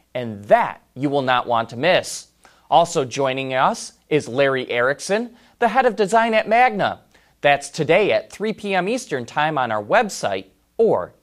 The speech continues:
YouTube channel. Ferrari isn't doing all that well in Formula One racing this year,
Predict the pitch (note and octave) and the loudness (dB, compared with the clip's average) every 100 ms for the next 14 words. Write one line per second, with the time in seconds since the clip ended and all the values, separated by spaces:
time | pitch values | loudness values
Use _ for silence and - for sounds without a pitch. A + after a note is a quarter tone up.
0 | _ A#2+ D#3 D3 A2+ G#2+ - A#2+ A2+ F#2+ | _ -4 -4 -4 -8 -10 -8 -6 -6 -8
1 | F2+ G#2 _ _ _ _ _ _ _ _ | -16 -20 _ _ _ _ _ _ _ _
2 | _ _ - C4 C4 D4+ D4+ A#3+ G#3 G3+ | _ _ 0 4 6 6 6 4 2 2
3 | D#3+ F3 E3+ D3 C#3 C3+ C3 C3+ C#3+ B2 | 2 2 2 4 4 6 4 4 2 2
4 | A2+ F3 D#3+ D3 B2+ A#2+ A2+ A2+ D3 E3+ | -2 0 0 2 0 0 0 2 0 0
5 | D3 A2+ A2 - A#2 C3 | -4 -6 -8 -4 -2 -2